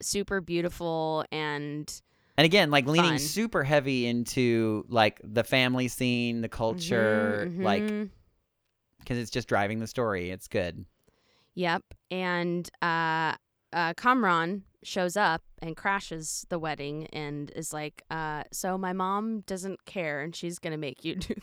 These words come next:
Speaker 1: this."
Speaker 2: Oops.
Speaker 1: So
Speaker 2: Come with me if you want to live.
Speaker 1: Uh, but unfortunately, the clandestines arrive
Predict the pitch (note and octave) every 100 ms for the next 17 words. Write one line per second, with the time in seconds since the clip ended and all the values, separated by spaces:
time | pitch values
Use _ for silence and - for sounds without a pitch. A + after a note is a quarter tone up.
0 | - C4+ - - - - D4+ - C#3 A3+
1 | G#3 F#3+ F#3 F#3 F3+ - A#2 G3 G#3 -
2 | G2 F#2+ F#2 F2+ F2+ F2+ A#2 D#3+ D#3 D#3
3 | D#3 F3 - F#3+ C4 C#4 - C4 A3+ B3
4 | B3 B3+ B3+ B3+ C4 - B3 B3 A#3+ G#3
5 | - G#3 F#3+ D#3+ D#3 D#3+ D#3 D#3+ D#3